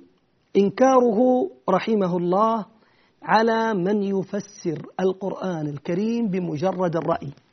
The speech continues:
لأنه إمام اهتم اهتمام عظيم بالأثر كما ذكرنا قبل قليل، ولهذا تراه ينكر صراحة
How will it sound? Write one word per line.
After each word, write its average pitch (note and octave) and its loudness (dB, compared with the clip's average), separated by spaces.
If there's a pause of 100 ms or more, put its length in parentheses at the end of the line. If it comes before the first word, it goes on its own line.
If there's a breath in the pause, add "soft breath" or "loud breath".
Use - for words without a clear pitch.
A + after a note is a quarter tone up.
(1160 soft breath)
لأنه G#3 6 (160)
إمام B3+ 4
اهتم G3 -2
اهتمام F#3 -2
عظيم G3 0
بالأثر F3 0
كما E3+ -4
ذكرنا F3+ -4
قبل D#3 -4
قليل، D3+ -4 (640 soft breath)
ولهذا A3 6
تراه G#3+ 2
ينكر A#3+ 2
صراحة G#3+ -2